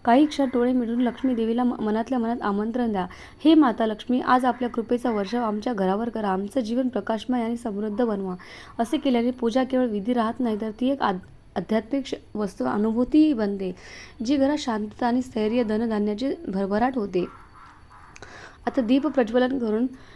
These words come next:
अ, कसे करायचे ते बघू. मित्रांनो, धनतेरसच्या दिवशी पूजा पूर्ण करण्यासाठी महत्त्वाच्या टप्प्यात दीप प्रज्वलन करणे म्हणजे केवळ प्रकाशाचं प्रतीक नाही,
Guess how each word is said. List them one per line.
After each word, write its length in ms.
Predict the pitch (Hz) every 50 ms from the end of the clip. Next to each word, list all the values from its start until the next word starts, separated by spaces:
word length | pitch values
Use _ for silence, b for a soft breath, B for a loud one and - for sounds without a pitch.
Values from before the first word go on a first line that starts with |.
| B B B
अ, 140 | 220 220 214
कसे 260 | 208 240 226 - 330
करायचे 340 | - - 247 233 214 220 240
ते 140 | - 269 254
बघू. 260 | 220 214 196 208 202
मित्रांनो, 460 | 208 226 220 - 247 240 214 208 202
धनतेरसच्या 640 | 202 208 220 269 302 277 285 254 233 226 214 - 240
दिवशी 220 | 208 214 202 233 233
पूजा 320 | - - 226 226 269 277
पूर्ण 320 | 269 - 240 240 240 262
करण्यासाठी 540 | 254 254 233 220 220 220 214 226 202 - 233
महत्त्वाच्या 460 | 220 214 220 240 233 285 262 240 254 214
टप्प्यात 300 | 233 208 - - 226 208
दीप 220 | 202 233 254 247 285
प्रज्वलन 400 | 247 240 214 196 214 220 226 226
करणे 320 | 214 - 214 208 214 214
म्हणजे 320 | 208 202 202 202 226 254 254 B B B B B B B
केवळ 140 | - 262 277
प्रकाशाचं 540 | 277 277 262 240 - 247 233 254 247 - 262
प्रतीक 300 | 240 - 220 214 262 247
नाही, 220 | 269 262 240 220